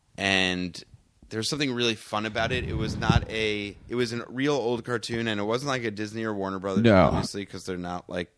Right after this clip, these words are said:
Speaker 1: connected to that. It was this, like, old thing of, of carrots sleeping in, like, a little pot or something, and then
Speaker 2: Yeah.
Speaker 1: this cloaked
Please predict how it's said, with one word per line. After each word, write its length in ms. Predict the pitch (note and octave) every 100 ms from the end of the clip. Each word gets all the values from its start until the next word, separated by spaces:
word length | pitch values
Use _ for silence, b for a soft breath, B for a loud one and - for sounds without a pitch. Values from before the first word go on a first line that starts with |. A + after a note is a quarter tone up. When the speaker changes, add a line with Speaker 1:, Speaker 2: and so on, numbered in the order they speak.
| -
Speaker 1:
connected 440 | G2 F2+ F2 F#2 F2
to 80 | F#2+
that. 180 | F#2 B B B B
It 60 |
was 180 | G#2 G2
this, 220 | G#2+ G2+
like, 320 | A2 F#2+ - - b b -
old 380 | G#2 A2+ A2+ G2
thing 480 | - A2 G#2 G#2+ -
of, 240 | G2 F2+ F#2+
of 480 | - G2 F#2 - - _ - -
carrots 720 | - A#2+ A2+ A#2 - - - -
sleeping 560 | - - A#2+ A2 A#2+ A2
in, 140 | G#2+ G2+
like, 180 | G2
a 60 | G2+
little 320 | G2 G2 F#2+
pot 380 | - - G2+ G2
or 100 | G2+
something, 460 | G2 G#2 F#2 F#2+ F#2+
and 160 | F#2+ F#2+
then 320 | F#2+ F#2+ F#2 b b
Speaker 2:
Yeah. 320 | G#2 G2+ D#2+ F2+ B B B B B
Speaker 1:
this 400 | G#2+ G2+ - - -
cloaked 560 | - A2+ A2 - -